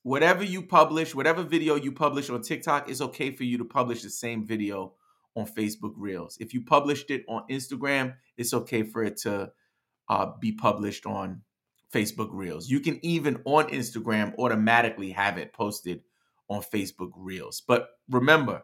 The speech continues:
not posts, you know, actually Reels. There's a, there's a, uh, you know, an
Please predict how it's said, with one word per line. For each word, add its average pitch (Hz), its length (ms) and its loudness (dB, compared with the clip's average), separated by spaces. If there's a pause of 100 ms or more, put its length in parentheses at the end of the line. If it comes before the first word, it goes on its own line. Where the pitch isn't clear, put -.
(1120)
not 139 380 8
posts, 175 680 8 (760)
you 156 100 0
know, 127 420 2 (560)
actually 160 600 10
Reels. 127 500 4
There's 117 240 2
a, 113 220 -2 (260)
there's 120 240 4
a, 95 120 -2 (360)
uh, 98 300 2 (300)
you 117 100 -4
know, 107 160 -2
an 107 120 -4